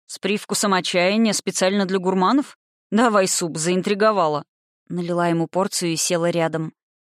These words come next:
«Как успехи?» осторожно спросила его, когда тарелка с супом почти опустела. «Удалось разобраться с ритуальным кругом?» «Нет». «А поподробнее?» «Символы начертаны на внешних кругах, а внутренний пустой». «Это мне и так известно»,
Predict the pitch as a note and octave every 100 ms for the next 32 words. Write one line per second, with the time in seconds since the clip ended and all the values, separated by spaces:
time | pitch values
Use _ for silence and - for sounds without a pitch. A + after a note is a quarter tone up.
0 | _ - A3+ G3+ - - D#3+ - A#3+ -
1 | _ _ _ E3+ - E3+ F3 F3 E3+ -
2 | E3 - B3 B3 D#3+ D#3 - _ _ F#3
3 | F3+ F#3+ G3 F#3+ F#3+ A3+ G3 A#3 G#3+ F3
4 | F3+ - - F#3+ G#3 - - F#3 D3 D3
5 | _ _ _ - G#3+ A3+ A#3 D4 A#3 F3+
6 | F#3+ F#3+ F#3+ G3+ - G3 G3+ G3 G3 G3
7 | - A#3 B3+ G#3 F3+ _ _ _ F3 E3+
8 | D#3 - - _ _ - G3+ F#3+ F#3+ F3
9 | F3+ E3 F#3+ B3 C#4 _ _ _ - B3
10 | C4+ G#3 G3 F#3+ F3+ A#3+ G3+ G3 F#3+ F#3+
11 | F#3 G#3+ G3+ F3 E3 - F3+ E3+ D#3+ F3
12 | E3+ G#3 A3+ F#3+ E3+ D3 F3+ - E3+ D3
13 | - _ _ - G3 - A3+ A#3 A3+ G3
14 | F3+ F3+ E3+ E3 D#3 E3+ E3